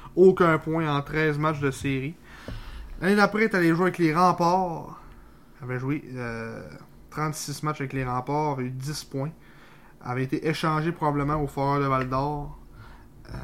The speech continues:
avait eu quatorze points en vingt-sept matchs avec Val-d'Or. Et par la suite, a joué ses deux dernières saisons, euh, de dix-neuf et vingt ans dans le junior avec les Foreurs. Euh, à dix-neuf ans, il avait eu quarante-sept points en soixante-huit matchs. Et vingt-cinq, et, euh,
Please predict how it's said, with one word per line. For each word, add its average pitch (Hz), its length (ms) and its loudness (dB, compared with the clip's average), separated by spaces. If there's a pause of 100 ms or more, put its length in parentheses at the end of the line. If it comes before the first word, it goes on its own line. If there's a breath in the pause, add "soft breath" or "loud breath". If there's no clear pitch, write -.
(240)
avait 120 160 -10
eu 113 40 -10
quatorze 143 420 -4
points 139 380 -4
en 120 120 -6
vingt-sept 131 400 -6
matchs 131 220 -8
avec 120 240 -12
Val-d'Or. 131 640 -4 (360 loud breath)
Et 185 100 4
par 202 160 6
la 180 100 6
suite, 196 160 0
a 175 100 4
joué 175 140 2
ses 170 180 2
deux 170 240 2
dernières 170 380 2
saisons, 151 600 -2
euh, 127 200 -4
de 127 140 -4
dix-neuf 139 460 -2
et 147 80 0
vingt 135 320 -2
ans 147 80 -2
dans 139 160 -2
le 135 80 -2
junior 135 460 -2
avec 147 260 -2
les 151 100 -2
Foreurs. 139 540 -2 (640 loud breath)
Euh, 113 400 -14
à 135 100 -2
dix-neuf 139 360 0
ans, 156 100 0
il 151 40 2
avait 143 140 0
eu 123 60 -4
quarante-sept 156 600 -2
points 147 300 -2 (120)
en 127 120 -6
soixante-huit 139 480 -6
matchs. 127 440 -8 (1040 loud breath)
Et 123 240 -4
vingt-cinq, 151 640 -4
et, 139 220 0
euh, 135 380 0